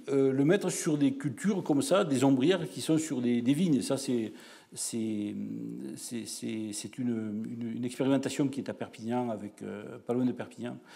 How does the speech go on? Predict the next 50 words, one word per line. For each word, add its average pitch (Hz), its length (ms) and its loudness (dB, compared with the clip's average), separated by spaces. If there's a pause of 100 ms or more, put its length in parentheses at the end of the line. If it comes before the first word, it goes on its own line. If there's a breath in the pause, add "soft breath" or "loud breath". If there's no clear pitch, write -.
(420 loud breath)
euh, 110 500 -2
avec 110 240 -4
un, 104 60 0
une 101 500 -4
entreprise 117 460 -2
qui - 80 -10
est 104 40 -8
spécialisée 127 640 0
dans, 110 160 -2
dans 101 220 -6
tout - 100 -12
ce - 140 -14
qui 113 180 -8
est 107 80 -2
agricole, 104 560 -4
là, 170 140 -6 (560 loud breath)
euh, 107 800 -2 (260)
et 135 140 0
qui, 170 320 6
en 151 80 4
fait, - 560 2
a, 123 520 6
bon, 135 920 -4
vous 131 100 0
savez, 175 200 6
dans 170 100 6
le 147 80 6
Midi, 143 400 2 (480 loud breath)
euh, 135 60 -8 (420)
on, 151 320 -6
on 156 80 4
parle 180 240 0
toujours 175 240 -2
de 147 100 4
l'élévation 127 460 2
de 123 60 0
température, 135 600 -2
mais 123 160 4
c'est 123 160 -4
pas 147 140 0
le 135 60 0
seul 175 180 2
phénomène. 123 400 2
Il 104 80 -4
y 120 40 -2
a 120 40 0
aussi 120 180 -2
l'élévation 143 460 2
de 151 120 0
l'ensoleillement. 131 640 4